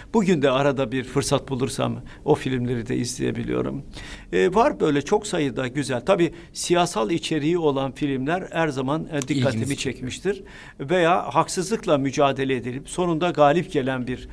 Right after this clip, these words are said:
Speaker 1: e, yapım varsa, on iki Öfkeli Adam'da olduğu gibi, e, bu da, e, çok önemlidir. Ama bunların, tabii bu filmlerin biraz,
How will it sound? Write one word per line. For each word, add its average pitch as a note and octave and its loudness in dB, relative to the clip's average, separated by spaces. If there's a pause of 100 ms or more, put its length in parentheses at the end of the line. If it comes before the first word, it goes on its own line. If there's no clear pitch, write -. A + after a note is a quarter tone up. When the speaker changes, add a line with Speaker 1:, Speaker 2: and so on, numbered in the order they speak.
(240)
Speaker 1:
e, C#3+ -2
yapım D3 2
varsa, C#3 2
on C#3+ 0
iki C#3 -4
Öfkeli C3+ -2
Adam'da B2 -4
olduğu C3 -2
gibi, C3 -2 (380)
e, F3 0
bu A#3 4
da, C#3 6
e, C3 -4
çok F3+ -2
önemlidir. B2+ 0
Ama G#3+ 4
bunların, G#3+ 4
tabii F#3+ 4
bu G3+ 2
filmlerin F3+ -2
biraz, F3+ 2